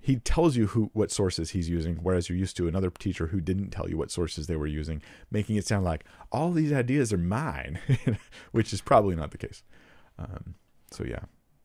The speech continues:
Zach Surface says, last question.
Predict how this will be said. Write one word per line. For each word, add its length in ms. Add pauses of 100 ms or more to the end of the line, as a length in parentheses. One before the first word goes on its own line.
(760)
Zach 480
Surface 720
says, 460
last 220
question. 360